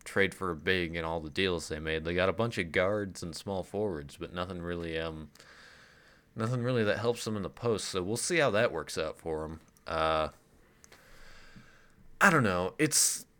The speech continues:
hard to even say too much when we just had a really, really shitty game all around. I mean, Derek got outplayed by Spencer Dinwiddie, which is,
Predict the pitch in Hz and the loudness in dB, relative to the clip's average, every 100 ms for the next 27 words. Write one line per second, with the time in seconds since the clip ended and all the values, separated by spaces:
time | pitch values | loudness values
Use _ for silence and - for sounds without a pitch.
0 | - 139 170 151 143 135 120 113 - 120 | 0 8 8 10 8 6 4 4 8 8
1 | 117 110 104 98 - 104 101 101 104 104 | 8 6 6 12 12 12 12 4 4 4
2 | 101 110 104 - 101 98 95 95 95 104 | 4 4 4 2 -2 0 0 -4 -6 -6
3 | 95 92 101 104 101 98 - 101 98 90 | -8 -8 -8 -6 -4 -4 -6 -6 -6 -4
4 | 98 101 98 98 95 107 135 87 85 85 | -4 -2 -2 -4 -4 -2 -4 -4 -4 -4
5 | 87 90 90 - 90 95 - 95 92 92 | -4 -6 -4 6 8 8 6 4 4 6
6 | 92 - 92 98 92 90 - 95 92 - | 4 2 0 0 2 0 0 -4 -4 -4
7 | 98 80 92 95 98 98 98 90 80 85 | -4 -2 -2 0 -2 0 0 -2 -4 -8
8 | 78 - | -8 -10